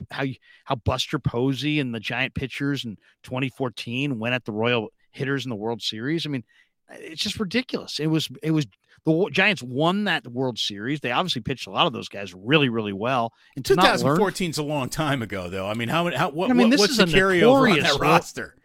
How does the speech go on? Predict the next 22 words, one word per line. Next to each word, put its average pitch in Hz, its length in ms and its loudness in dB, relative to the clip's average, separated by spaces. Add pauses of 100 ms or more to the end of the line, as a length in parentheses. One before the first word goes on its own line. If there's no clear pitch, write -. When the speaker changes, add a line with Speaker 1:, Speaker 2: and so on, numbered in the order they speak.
(120)
Speaker 1:
this, - 300 -8
but 151 200 2
this, 233 260 -2
like 160 320 -2
I'm, 175 100 -2 (100)
I'm 165 100 -4
saying, 139 340 -6
this 185 360 -2
guy, 101 260 -8
you 135 180 -6
should 151 160 -6
have 156 100 -4
a 147 40 -8
game 135 500 -4
plan, 110 460 -12 (400)
and 151 120 -2
instead, 175 600 -2
it's 117 180 -16
like, 127 180 -8
you, 127 140 -12
you 135 180 -8
know, 113 220 -6